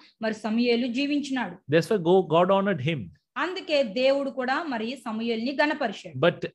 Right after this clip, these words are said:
Speaker 2: Eli's sons despised the Lord.
Speaker 1: అయితే ఏలి కుమారులు మరి దేవునికి మరి దుఃఖం తెచ్చిన వారుగా, మరి దేవుణ్ణి, ఆ, తృణీకరించిన వారై ఉన్నారు.
Speaker 2: That's why the Lord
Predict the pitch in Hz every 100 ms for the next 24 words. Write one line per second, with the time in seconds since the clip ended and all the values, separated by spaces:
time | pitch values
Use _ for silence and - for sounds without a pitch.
0 | - 175 254 285 285 - - 233 233 185
1 | 220 - - - 147 135 180 - - 247
2 | 277 262 - - 156 156 127 113 - _
3 | _ _ _ 220 247 254 233 233 240 -
4 | _ 202 233 311 381 381 - 269 269 294
5 | 285 247 214 277 - 220 214 185 - 240
6 | 277 302 285 285 247 277 320 - - 226
7 | 196 262 262 - 339 285 262 - 247 233
8 | 214 202 208 262 294 _ _ 226 226 180
9 | 240 302 302 277 262 269 269 _ _ 220
10 | 214 202 196 196 202 - 330 403 415 302
11 | 269 254 240 220 208 226 285 214 90 -
12 | 143 151 196 175 139 147 185 226 233